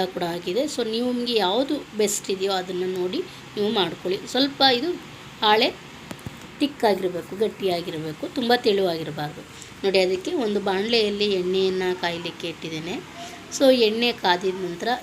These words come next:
ಇವಾಗ ಹಾಕ್ಕೊಳ್ಳೋಣ. ನೋಡಿ, ಈ ರೀತಿಯಾಗಿ ನಿಧಾನವಾಗಿ ತೆಗಿಬೇಕು. So ಅದು ಚೆನ್ನಾಗಿ ಒಳಗೆಲ್ಲ, ಆ, ಬೆಂದಿದ ನಂತರನೇ ಅದು ಬನ್ಸ್ ಕೂಡ ತುಂಬ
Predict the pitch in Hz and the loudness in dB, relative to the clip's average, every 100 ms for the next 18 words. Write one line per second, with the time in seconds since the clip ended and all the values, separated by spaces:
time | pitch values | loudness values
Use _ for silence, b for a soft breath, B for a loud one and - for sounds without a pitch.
0 | 254 220 185 190 262 214 - 160 156 156 | -4 -2 -2 0 -2 -4 -4 -4 -4 -6
1 | - - - - - - - - - - | -10 -16 -18 -18 -18 -18 -18 -18 -18 -18
2 | - - - - 180 170 175 170 - 170 | -18 -18 -16 -8 -6 -4 -4 -6 -8 -8
3 | 160 175 294 - - - - - - - | -8 -8 -10 -10 -16 -16 -16 -16 -16 -16
4 | - - - 226 220 226 220 185 175 320 | -16 -16 -4 4 8 10 8 4 2 0
5 | 370 - 247 196 180 160 147 131 - - | -2 -2 0 6 6 4 -6 -12 -16 -16
6 | - - - - - - 226 240 247 233 | -16 -16 -16 -16 -8 0 2 4 4 4
7 | 233 226 226 226 196 202 202 190 185 202 | 4 2 4 4 4 2 2 0 -2 -6
8 | - 190 185 196 - - 208 208 233 254 | -6 -4 -4 -4 -6 -2 2 4 4 2
9 | 208 202 214 247 233 190 185 185 196 202 | 2 2 2 2 2 0 -2 -2 -2 -2
10 | - - 190 190 185 | -4 -4 -4 -2 -2